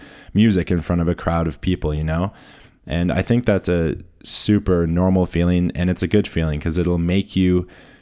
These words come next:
continue to work on your craft. And if you meet anyone that's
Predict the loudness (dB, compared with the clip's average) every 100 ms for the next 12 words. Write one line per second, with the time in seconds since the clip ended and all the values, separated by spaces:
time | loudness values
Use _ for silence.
0 | _ -4 -4 -2 0 2 2 0 0 -2
1 | 0 0 0 -4 -12 -6 -2 -2 -2 -2
2 | -2 -4 -10 -20 -16 -6 -4 -4 -4 -6
3 | -8 -2 0 2 4 4 4 2 2 0
4 | -2 -8